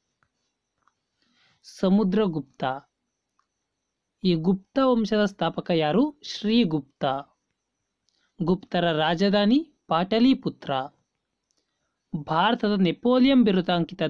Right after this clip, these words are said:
ದೊರೆ ಸಮುದ್ರಗುಪ್ತ. ಭಾರತೀಯ ನಾಗರಿಕ ಸೇವೆಗೆ ಆಯ್ಕೆಯಾದ ಪ್ರಥಮ ಭಾರತೀಯ ಯಾರು?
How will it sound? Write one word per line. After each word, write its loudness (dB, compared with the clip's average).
ದೊರೆ 0
ಸಮುದ್ರಗುಪ್ತ. -2
ಭಾರತೀಯ 2
ನಾಗರಿಕ 2
ಸೇವೆಗೆ 2
ಆಯ್ಕೆಯಾದ -2
ಪ್ರಥಮ 0
ಭಾರತೀಯ 0
ಯಾರು? -4